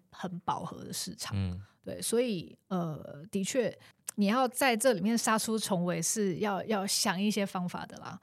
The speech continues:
Speaker 1: 对，那我也很清楚我自己的定位就不是那么大众，虽然我有试着想要再往外扩，比如说我的 YouTube 内容我会去讲解饮食文化或是餐饮趋势，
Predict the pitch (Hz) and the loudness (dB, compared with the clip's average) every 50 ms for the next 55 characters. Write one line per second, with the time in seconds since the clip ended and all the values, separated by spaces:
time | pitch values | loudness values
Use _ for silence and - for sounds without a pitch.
0 | - - - _ _ - - - 202 220 269 277 262 226 226 226 226 226 220 190 | -18 -20 -20 _ _ -16 -14 -6 -4 0 2 4 4 6 6 6 4 4 2 2
1 | 175 - 196 196 202 - 196 170 165 165 156 156 165 - 214 202 160 151 165 - | 2 0 0 -2 -2 -2 -4 -4 -2 -4 -4 -6 -6 -6 -4 -4 -4 -6 -2 -2
2 | 196 180 175 175 180 170 165 175 170 170 - 165 147 160 170 - - - 208 180 | -2 0 0 0 0 -2 -2 -4 -6 -6 -8 -10 -8 -4 -2 0 0 0 0 -2
3 | 147 - - - - - 196 190 - 87 - - - 80 69 - _ 196 180 - | -4 -6 -10 -12 -4 -2 0 0 0 -2 -4 -8 -10 -12 -16 -14 _ -10 -10 -10
4 | 185 - - - - - - 294 285 269 254 220 214 202 208 214 185 180 - - | -10 -12 -12 -12 -12 -2 0 2 2 4 2 2 2 0 0 0 0 0 0 -2
5 | - 220 202 - 160 175 - - 180 165 175 185 185 180 180 - 202 185 165 175 | -2 -2 -4 -4 -4 -4 -4 -4 -4 -4 -2 -2 -2 -2 -2 -2 -4 -4 -4 -4
6 | 180 160 160 175 175 170 165 - - - - 196 - - - _ - - - - | -6 -6 -4 -4 -4 -4 -6 -8 -6 -2 -2 -2 -2 -4 -14 _ -20 -20 -20 -20
7 | _ _ _ _ _ - 214 190 196 214 208 - 254 240 233 247 233 202 175 165 | _ _ _ _ _ -2 0 0 0 -2 -2 0 2 2 4 4 2 2 0 0
8 | - 175 165 165 175 190 196 196 202 - - 196 175 175 185 180 170 151 143 143 | -2 -4 -4 -2 -2 0 -2 -2 -2 -4 -4 -2 -2 0 -2 -2 -2 -4 -4 -6
9 | 151 147 151 165 - 196 190 185 180 156 143 175 - - 220 185 - 170 165 170 | -6 -6 -8 -4 -4 -2 -2 -2 -2 -4 -4 -6 -4 -4 -4 -4 -2 -4 -4 -4
10 | 190 - - 170 165 - - 180 175 165 151 147 160 - - - - - - - | -4 -4 -6 -4 -2 -2 -2 -2 -4 -6 -6 -8 -10 -8 -8 -10 -10 -10 -14 -20
11 | _ _ _ _ _ 220 208 214 208 202 - 196 196 185 - 170 - - - 175 | _ _ _ _ _ -8 -6 -4 -4 -4 -4 -4 -6 -6 -6 -6 -8 -6 -4 -2
12 | 180 - - - 196 180 | -2 0 0 0 -2 -4